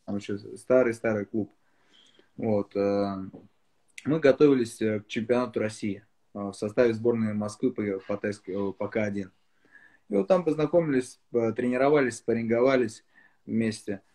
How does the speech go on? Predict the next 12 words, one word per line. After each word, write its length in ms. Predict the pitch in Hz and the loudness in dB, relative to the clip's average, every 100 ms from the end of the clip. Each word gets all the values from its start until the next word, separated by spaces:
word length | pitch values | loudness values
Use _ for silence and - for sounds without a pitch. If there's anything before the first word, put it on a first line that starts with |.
| - | -4
Потом 320 | 113 151 123 | 0 2 0
чемпионат 360 | - 123 113 110 | -2 -4 -2 -2
России 580 | 107 - 135 123 113 _ _ - | -4 -2 0 2 0 _ _ -4
выиграли. 480 | 110 110 101 101 101 | 0 0 -2 -4 -4
Потом 300 | 110 131 120 | -2 -2 2
поехали 400 | 123 120 117 113 | 2 2 2 0
в 260 | 110 107 | 0 -4
составе 460 | - 117 117 123 117 | -4 -4 0 0 0
сборной 440 | 113 123 135 120 | 0 4 4 2
в 20 | 104 | -4
две 120 | 104 | -6
тысячи 420 | 110 101 104 101 | -6 -4 -4 -4